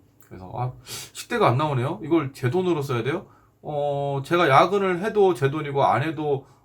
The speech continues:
어, 뭐, 제가 밥 사 먹고 이런 거, 이런 거라면은 "안 먹고 퇴근하겠습니다." 이런 논리를 펼치니까, 어, 돈을 더 주더라고요. 어, 그 중간 금액으로 합의를 보고 그냥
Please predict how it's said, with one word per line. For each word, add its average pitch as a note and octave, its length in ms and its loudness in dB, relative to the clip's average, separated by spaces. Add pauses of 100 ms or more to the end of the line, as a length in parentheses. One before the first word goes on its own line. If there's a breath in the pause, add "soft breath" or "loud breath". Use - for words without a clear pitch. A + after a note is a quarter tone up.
(100)
어, B2 120 -4
뭐, A#2 320 -2
제가 C3+ 220 -2
밥 A#2 180 -6
사 C#3 100 -4
먹고 B2 160 -6
이런 B2+ 200 -2
거, A#2+ 340 -4
이런 C#3 220 -2
거라면은 B2+ 500 0 (340 loud breath)
"안 G#2+ 240 -4
먹고 F#3+ 520 2
퇴근하겠습니다." C3+ 800 -4 (360)
이런 B2+ 240 -4
논리를 G#2+ 720 -4
펼치니까, D#3 640 -4 (300)
어, F2+ 340 -10
돈을 A2+ 180 -4
더 F#2+ 120 -8
주더라고요. G#2+ 580 -8 (360 soft breath)
어, F2 380 -14 (320)
그 G2+ 100 -12
중간 G#2 800 -2
금액으로 G#2 580 -6 (140 soft breath)
합의를 C#3 320 -6
보고 F#2+ 220 -8
그냥 F#2 320 -10